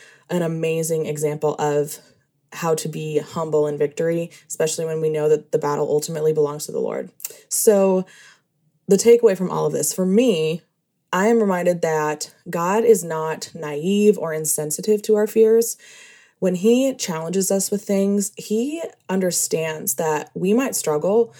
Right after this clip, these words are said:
but he has not left us to just kind of sit in those hard times.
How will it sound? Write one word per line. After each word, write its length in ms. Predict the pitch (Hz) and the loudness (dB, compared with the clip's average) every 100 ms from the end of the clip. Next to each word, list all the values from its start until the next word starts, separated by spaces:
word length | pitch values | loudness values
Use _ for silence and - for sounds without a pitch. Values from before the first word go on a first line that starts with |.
| - - - | -20 -8 0
but 300 | 185 170 - | 0 0 -2
he 240 | - 226 | -2 0
has 200 | 269 202 | 0 -2
not 240 | 170 160 | -4 -2
left 220 | 165 165 180 | -4 -2 -2
us 160 | 175 | -2
to 120 | - | -2
just 240 | 160 160 - | -2 -2 -2
kind 140 | 160 | -6
of 80 | 151 | -4
sit 420 | - - 151 151 | -2 2 2 2
in 160 | - 160 | -6 -2
those 200 | 151 156 | -2 -2
hard 220 | 151 143 | -4 -6
times. 560 | - - - - - | -8 -14 -14 -8 -8